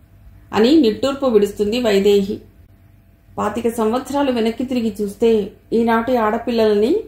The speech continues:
అవసరాల కోసం ఇంతగా ఉద్యోగాల్లో చేర్చి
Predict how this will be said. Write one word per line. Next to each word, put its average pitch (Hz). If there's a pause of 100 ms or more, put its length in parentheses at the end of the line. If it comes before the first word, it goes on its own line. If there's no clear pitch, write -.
(140)
అవసరాల 254
కోసం 214 (380)
ఇంతగా 226
ఉద్యోగాల్లో 247
చేర్చి 208